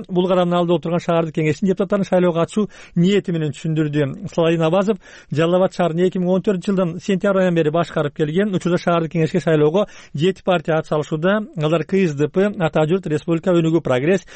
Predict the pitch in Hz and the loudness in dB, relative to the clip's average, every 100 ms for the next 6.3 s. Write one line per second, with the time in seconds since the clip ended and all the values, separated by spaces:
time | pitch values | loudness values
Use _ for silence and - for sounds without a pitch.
0 | - - 175 190 180 170 156 160 151 - | -20 -2 0 2 0 0 -2 -2 -2 -2
1 | 196 185 160 147 196 208 214 190 - - | -2 -2 -2 0 0 2 0 -2 -8 -4
2 | 190 233 180 170 151 156 143 151 147 160 | -2 0 0 -2 -2 -4 0 0 0 0
3 | 156 165 208 220 185 165 180 190 180 185 | 2 2 0 -2 -2 0 2 0 0 2
4 | 190 196 185 175 156 175 175 214 - - | 2 0 0 0 2 0 0 -2 -4 -2
5 | 202 180 170 - - - 170 185 208 190 | -2 0 -2 -4 -14 -4 -2 0 0 -2
6 | 196 185 160 | 0 0 0